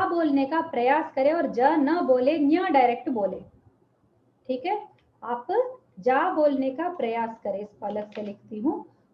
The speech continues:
आप जा बोलने का प्रयास करें, ज, न्य, न्य बोलें फिर, ठीक है, ज्ञान।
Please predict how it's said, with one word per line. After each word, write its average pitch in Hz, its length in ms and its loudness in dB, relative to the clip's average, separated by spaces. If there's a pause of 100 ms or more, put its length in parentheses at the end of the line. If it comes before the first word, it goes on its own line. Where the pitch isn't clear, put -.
आप 269 300 -2
जा 285 220 4
बोलने 330 380 0
का 311 180 -2
प्रयास 208 560 -4
करें, 233 320 -2 (800)
ज, 247 240 4 (400)
न्य, 311 320 4 (600)
न्य 370 360 4
बोलें 226 320 6
फिर, 190 120 -4 (340)
ठीक 277 180 -4
है, 370 140 -2 (380)
ज्ञान। 311 880 4